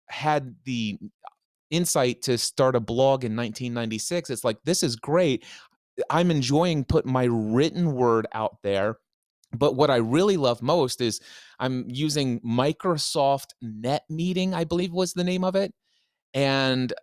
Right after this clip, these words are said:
I was using that to have voice chats with people all over the world. And I'll re-, never forget how, as,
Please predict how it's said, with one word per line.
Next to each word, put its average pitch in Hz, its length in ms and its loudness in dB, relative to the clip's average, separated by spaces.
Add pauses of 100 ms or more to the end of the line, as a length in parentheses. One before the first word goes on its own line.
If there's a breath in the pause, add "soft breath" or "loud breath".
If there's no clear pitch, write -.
(120)
I 143 200 2
was 147 200 2
using 156 380 0
that 170 240 0
to 143 120 0
have 127 280 0
voice 143 560 2
chats - 480 -6
with 127 160 -4
people 127 500 0
all 131 240 4
over 117 220 2
the 113 80 2
world. 175 540 -2 (540)
And 123 140 0
I'll 147 140 4
re-, 147 180 0
never 139 240 0
forget 135 320 -2
how, 123 260 0
as, 120 140 -2